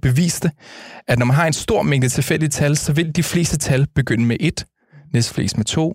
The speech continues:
tre og så videre. Og det var derfor, at de første sider, ham her,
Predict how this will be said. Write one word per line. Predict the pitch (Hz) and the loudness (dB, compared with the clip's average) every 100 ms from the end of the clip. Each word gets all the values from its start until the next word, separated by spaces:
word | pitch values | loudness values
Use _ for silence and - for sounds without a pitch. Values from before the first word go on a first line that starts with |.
| - | -6
tre | - 127 123 | -4 -2 -2
og | 127 | -2
så | 117 | -2
videre. | 98 107 113 _ _ _ - - - | 0 0 -2 _ _ _ -20 -18 -8
Og | - | -2
det | 127 | 0
var | 127 | 2
derfor, | 175 - 160 139 131 | 0 0 0 -2 -2
at | 240 135 | -2 0
de | |
første | 117 131 131 147 | 0 0 0 -2
sider, | - 127 135 | 0 2 2
ham | 135 | 2
her, | 135 123 | 4 4